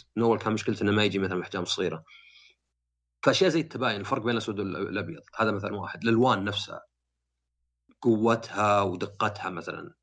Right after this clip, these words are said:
طبعًا يساعد في الاتش دي ار، يخليه احسن. الاشياء اللي الاولد بعد شوي عيوبه هي البرايتنس، ال-، ال-، السطوع، النت.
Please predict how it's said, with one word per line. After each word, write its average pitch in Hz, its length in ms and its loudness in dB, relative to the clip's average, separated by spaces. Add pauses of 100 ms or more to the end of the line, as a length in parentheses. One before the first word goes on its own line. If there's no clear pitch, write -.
(220)
طبعًا 92 160 -8
يساعد - 560 -2
في - 60 -8
الاتش 101 220 -2
دي 104 140 2
ار، 95 120 2
يخليه 98 320 -2
احسن. - 300 -6 (680)
الاشياء 160 280 4
اللي 226 120 2
الاولد 185 380 0
بعد 135 360 -4 (280)
شوي 123 340 0
عيوبه 120 560 0 (760)
هي 165 500 2 (500)
البرايتنس، - 680 -2 (100)
ال-، - 180 -12
ال-، 110 480 -12 (500)
السطوع، 107 500 0
النت. 110 420 2